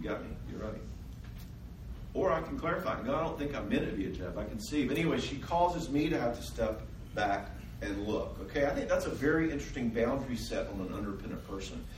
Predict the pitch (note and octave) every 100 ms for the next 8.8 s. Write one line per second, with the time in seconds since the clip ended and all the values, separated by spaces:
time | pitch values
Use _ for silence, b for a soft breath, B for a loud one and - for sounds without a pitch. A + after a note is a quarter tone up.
0 | B B A2 A#2 A#2+ - D3+ D#3+ - D#3
1 | E3+ D3+ G2 - - - C3 C3+ C#3+ -
2 | C#3 C#3 B2 A2 A#2 A#2+ - - - -
3 | - - - A2+ A#2 - B2+ - - -
4 | - - - - - C#3+ - B2+ A#2 A#2+
5 | A#2+ G#2 B2 D3+ D#3+ - D3 C#3 - C3
6 | A2+ - B B B - A2 A2+ - A2
7 | A2 A#2+ C#3 C3+ B2 A#2 B2 A#2 - G#2+
8 | G#2 - G#2 F#2+ G2 G2+ G2 F#2+